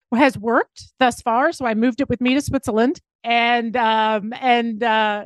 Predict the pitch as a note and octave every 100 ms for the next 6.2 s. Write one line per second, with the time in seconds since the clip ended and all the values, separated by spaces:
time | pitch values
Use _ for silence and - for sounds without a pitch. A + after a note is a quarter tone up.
0 | - F4+ C#4+ - F4 D#4 D#4 D#4 D4+ C#4
1 | C#4 D4+ D#4 C#4+ A#3+ B3+ A#3+ A#3+ A3 _
2 | _ _ _ _ _ C4+ C#4 - C4+ B3
3 | B3+ C4 B3+ A#3 A#3+ - A#3 G3+ G3 -
4 | A#3 G#3+ - A#3 G#3 G3+ G#3 G#3 G3+ G3+
5 | G#3+ A#3 B3+ C#4 A3+ G3 G3+ F#3+ - -
6 | G3+ G3